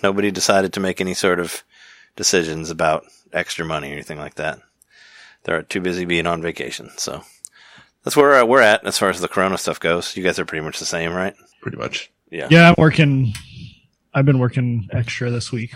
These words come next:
Speaker 3: but yeah, I'm, I'm back to working full time. Like, I work five days a week now, like, permanently.
Speaker 1: Yeah. Are you working more? Are you working more than you did before, or is it just
Speaker 3: Yeah, I
Speaker 1: kinda
Speaker 3: work an
Speaker 1: even
Speaker 3: extra
Speaker 1: out?
Speaker 3: day.
Speaker 1: Yeah.
Speaker 3: Well, I work an extra shift a week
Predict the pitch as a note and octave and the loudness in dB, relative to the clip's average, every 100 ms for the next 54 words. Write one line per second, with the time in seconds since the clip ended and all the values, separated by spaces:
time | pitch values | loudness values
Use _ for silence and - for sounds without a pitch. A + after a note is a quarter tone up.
0 | - F#2 D#2 _ _ _ _ _ _ _ | -16 -16 -18 _ _ _ _ _ _ _
1 | - C3+ B2 E3+ - F3+ F3 - D3 C#3+ | -2 4 4 4 6 8 8 8 6 6
2 | C3 - A#2+ - A#2 A2 G#2+ - - F#2+ | 4 2 0 0 -2 -2 -4 -6 -6 -2
3 | A#2+ A2+ - G#2+ G2+ G2+ G2+ G2 A2 G2 | 0 -2 -4 -6 -6 -8 -8 -10 -12 -12
4 | F#2+ - A2 F#2 - _ _ A2+ F#2+ - | -14 -14 -14 -14 -16 _ _ -14 -14 -16
5 | G2 - _ _ F#2 F2 - _ _ _ | -18 -20 _ _ -4 -4 -10 _ _ _
6 | _ _ G2 A2+ C3 C3+ C3 G#2+ G#2+ B2+ | _ _ 0 4 4 4 2 4 4 6
7 | A2+ A#2+ C3 D3 G#2+ A2 C3 C3+ C#3 D3 | 4 2 2 2 2 2 2 -2 -2 -2
8 | D3+ D#3 D#3+ F3+ G2+ G2+ F#2+ F#2+ G2 - | -2 0 2 2 2 0 0 -2 0 0
9 | - - _ - - - D3+ D3+ E3 - | -4 -14 _ -20 -8 4 8 10 8 8
10 | C#3 G2 F#2+ F#2 B2 B2 A#2+ A#2 - G2 | 6 6 6 6 4 4 2 0 -2 -4
11 | F2+ D#3+ D#3 F3 G3+ G#3 E3+ - D3+ - | 2 8 10 10 10 8 8 6 2 4
12 | D#3 - C3 C3 C3 - - | 2 2 2 2 0 -4 -14